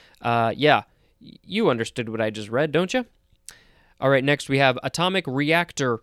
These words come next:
or atomic pile, P I L E. Uh, so I guess they're similar. Uh, this is a noun from nineteen forty-five, and as a synonym, we have the three B definition for the word reactor.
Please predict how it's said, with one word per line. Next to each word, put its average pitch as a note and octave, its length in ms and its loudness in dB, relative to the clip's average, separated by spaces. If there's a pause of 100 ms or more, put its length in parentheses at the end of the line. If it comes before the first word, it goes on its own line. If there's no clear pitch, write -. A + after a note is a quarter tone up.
(220)
or D#3+ 480 2 (260)
atomic E3 580 -4 (240)
pile, B2+ 680 -2
P D3 240 -6
I C3 180 -2
L A#2 280 -2
E. G#2 280 -8 (360)
Uh, G#2+ 440 -2
so A2+ 220 -8
I A2 60 -6
guess A2 220 -8
they're B2 160 -6
similar. D#3 420 -2 (420)
Uh, C#3 280 0
this F3 180 0
is D3+ 120 -2
a D#3 100 4
noun D3+ 320 2
from D#3 180 -2
nineteen D3+ 320 -2
forty-five, F3 640 0 (380)
and C#3+ 220 2
as C#3+ 160 2
a C#3+ 80 2
synonym, D3+ 560 0
we B2+ 100 -2
have B2+ 220 -4
the A#2 120 -8
three F3+ 460 -4
B C3+ 560 -4
definition C3+ 720 -4
for B2 160 -2
the A#2+ 80 0
word A#2+ 280 0
reactor. A#2 880 -2